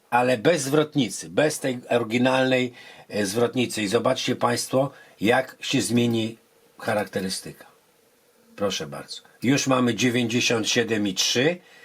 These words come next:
i tak wygląda ze zwrotnicą, jak tu, a tak wygląda, e, może inaczej. Weźmy, porównajmy porównywalne rzeczy, czyli,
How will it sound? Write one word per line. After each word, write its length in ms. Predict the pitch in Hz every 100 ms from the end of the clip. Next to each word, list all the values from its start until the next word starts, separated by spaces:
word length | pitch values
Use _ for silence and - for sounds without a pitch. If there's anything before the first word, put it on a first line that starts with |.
| - _ _ _
i 180 | 127 131
tak 240 | 139 135
wygląda 720 | 113 117 127 123 113 113 104 - -
ze 300 | 110 135 123
zwrotnicą, 760 | 117 135 131 156 151 170 180 180 _ _ _ _ _ _ - _ _ _ _
jak 280 | 120 120 -
tu, 400 | - 156 190 - _
a 140 | 113
tak 240 | 120 143 123
wygląda, 760 | 127 120 135 131 123 127 120 120 _ - - _ -
e, 800 | 101 107 104 104 104 104 101 - - 104 -
może 380 | 120 135 135 139
inaczej. 520 | 143 135 113 - 85 - - - -
Weźmy, 640 | 101 101 92 135 - 127
porównajmy 720 | 104 123 120 113 131 131 127 120
porównywalne 880 | 123 120 117 123 123 131 120 104
rzeczy, 320 | 95 95 - 92
czyli, 400 | 135 117 101